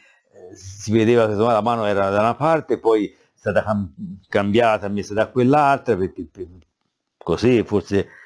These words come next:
eh, il pittore, l'artista ha pensato a una modifica de-, de-,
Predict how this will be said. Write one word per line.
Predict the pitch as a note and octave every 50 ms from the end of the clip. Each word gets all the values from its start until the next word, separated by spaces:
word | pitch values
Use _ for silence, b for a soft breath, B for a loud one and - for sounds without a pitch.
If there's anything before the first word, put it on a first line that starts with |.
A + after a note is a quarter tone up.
| B B B B B
eh, | - G#2+ G2+ G2 G2+
il | G2 -
pittore, | - G#2+ F2+ - _ - B2+ A#2 A#2 A#2 G#2+ G#2
l'artista | G2+ G#2 G2 F2 - - A#2 G#2+ - - - A2 G2 F#2+ F#2 F#2
ha | F2+ F2
pensato | - - F#2+ F#2+ F2 E2 - G2+ G2 G2 F#2+ F#2 G2 F#2+ F#2
a | F#2+
una | F#2 F#2 F#2 F2+ F2 E2+ E2 b b b b _
modifica | _ F2+ F#2+ G2 F2 G#2 G#2 G2 - G2 F2+ F#2 G2 F2+
de-, | F2+ F2+ E2+ E2
de-, | E2+ E2+ D#2+